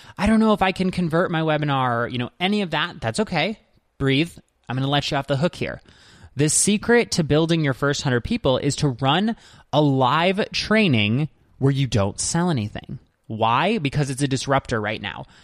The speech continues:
Everybody's doing webinars and masterclasses where they sell something,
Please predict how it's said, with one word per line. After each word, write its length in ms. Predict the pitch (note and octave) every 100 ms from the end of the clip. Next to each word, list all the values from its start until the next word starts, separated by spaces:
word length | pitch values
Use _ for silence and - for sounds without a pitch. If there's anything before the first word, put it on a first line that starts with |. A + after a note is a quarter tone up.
| - -
Everybody's 460 | D#3+ F#3 F#3+ F3+
doing 280 | D#3 E3 D3
webinars 600 | A#2+ C3+ C3+ C3+ C3+ C3
and 100 | D#3+
masterclasses 920 | B2+ A#2 - A#2 - A2+ A2+ A#2 A2+
where 160 | G#2+ C3+
they 80 | F3
sell 260 | - D#4
something, 400 | D4+ B2+ A2 -